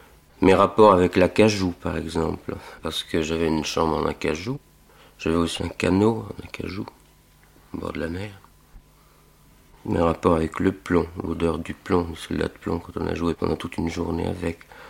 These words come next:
Enfin, tout ça, ça me demeure extrêmement proche. Il y a eu un moment aussi où j'ai eu des troubles qui ont disparu. C'était le matin. Euh, je voyais les choses bouger sans bouger.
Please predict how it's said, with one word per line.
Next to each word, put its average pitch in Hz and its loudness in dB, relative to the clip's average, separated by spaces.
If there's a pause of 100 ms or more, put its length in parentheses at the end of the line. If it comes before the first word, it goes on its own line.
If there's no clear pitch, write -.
(140)
Enfin, 85 -6
tout - -12
ça, - 0
ça - -6
me 85 -2
demeure 82 -4
extrêmement 80 -2
proche. - -4 (760)
Il - 2
y 98 6
a - 8
eu 95 6
un - 6
moment 95 6
aussi 92 0
où 95 -2
j'ai 92 0
eu 90 0
des 87 0
troubles 110 0 (100)
qui 85 -2
ont 85 4
disparu. 90 -2 (580)
C'était - -4
le 87 4
matin. 85 4 (1000)
Euh, 85 0
je 87 -6
voyais 92 6
les 90 4
choses 92 0
bouger 95 2
sans 87 2
bouger. 85 0